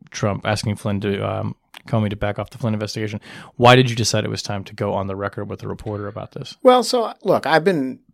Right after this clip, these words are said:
Speaker 2: anxious about this for some time. I mean, you know, Jim and I talk on a,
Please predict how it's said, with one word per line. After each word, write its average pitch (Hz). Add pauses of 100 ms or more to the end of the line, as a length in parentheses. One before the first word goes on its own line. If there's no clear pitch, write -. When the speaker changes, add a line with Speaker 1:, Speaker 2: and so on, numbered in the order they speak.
(220)
Speaker 2:
anxious 120
about 113
this -
for 101
some 95
time. 85
I 87
mean, 90
you 104
know, 92 (760)
Jim 117
and 107
I 98 (920)
talk 104
on 98
a, 98